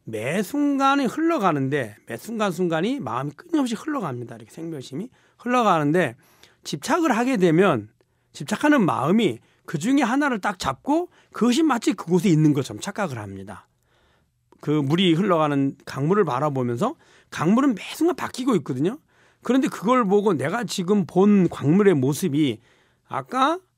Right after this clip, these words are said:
한 시간 전에 혹은 일 초 전에 본 강물의 모습이라 착각하는 거예요.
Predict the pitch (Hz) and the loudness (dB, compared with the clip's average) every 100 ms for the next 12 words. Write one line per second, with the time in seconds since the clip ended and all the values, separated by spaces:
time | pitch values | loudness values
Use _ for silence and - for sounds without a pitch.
0 | _ _ - 285 254 285 196 160 110 - | _ _ -4 -2 2 2 4 2 -2 -10
1 | - - 233 330 220 156 185 294 311 294 | -10 0 2 4 4 2 0 0 2 2
2 | 254 247 214 - 143 190 214 151 147 143 | 2 0 -4 -4 0 2 2 2 0 -2
3 | 185 135 131 185 220 170 131 110 95 95 | -2 -2 -4 -6 -2 0 -2 -4 -12 -18
4 | 98 | -20